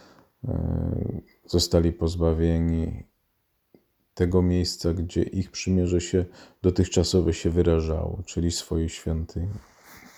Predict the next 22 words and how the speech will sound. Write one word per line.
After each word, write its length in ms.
A 40
zatem 380
ci, 160
którzy 540
uwierzyli 640
słowom 460
Jezusa, 480
którzy 320
pamiętali 760
o 60
tych 240
słowach 500
Jezusa 380
czterdzieści 640
lat 180
wcześniej, 680
bo 100
na 120
pewno 320
były 260
przekazywane 880
sobie, 460